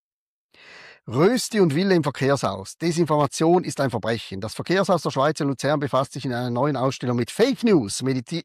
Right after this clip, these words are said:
Medienminister Albert Rösti und S R G Generaldirektorin Susanne Wille haben die Ausstellung am Montag eröffnet. Es gibt eine Ausstellung gegen Fake News. Neue Lieblingsthema von der Politik. Ähm,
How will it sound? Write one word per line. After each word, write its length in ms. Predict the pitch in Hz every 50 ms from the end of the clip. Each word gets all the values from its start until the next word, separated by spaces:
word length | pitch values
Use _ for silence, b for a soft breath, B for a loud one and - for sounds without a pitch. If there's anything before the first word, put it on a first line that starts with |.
| _
Medienminister 680 | - 170 190 240 208 226 196 190 185 185 170 - - 139
Albert 280 | 139 151 143 143 - -
Rösti 380 | 135 156 175 170 - - 160
und 120 | 143 123 135
S 180 | 151 143 -
R 60 | 160
G 120 | 135 143 127
Generaldirektorin 800 | 131 120 113 113 120 127 135 135 127 - - 123 127 127 113
Susanne 360 | 104 117 107 120 110 123 127 104
Wille 240 | 113 127 127 113
haben 200 | 98 107 113 -
die 100 | - 80
Ausstellung 440 | 82 113 120 - - 120 117 120 110
am 80 | 104 104
Montag 360 | 110 117 120 110 120 107 104
eröffnet. 400 | 110 123 113 - - 110 98 - _ _ _ B B B B B B B B B B B B B B B B B B B B B B B B -
Es 280 | 156 170 156 - -
gibt 240 | - 185 196 - -
eine 100 | 170 165
Ausstellung 440 | 190 185 - - - 170 170 170 143
gegen 260 | - 160 160 165 156
Fake 340 | - 147 160 165 147 - -
News. 460 | 160 151 139 117 107 101 - - 127
Neue 220 | 123 127 143 147
Lieblingsthema 720 | 135 139 147 147 147 131 - - 135 131 127 123 120 113 101 - _ _ _ _ _ _
von 180 | - - 139 113
der 100 | 131 -
Politik. 800 | - 123 120 120 107 - 220 233 233 - - - - - - - - -
Ähm, 640 | 156 139 131 127 127 123 123 123 123 120 117 107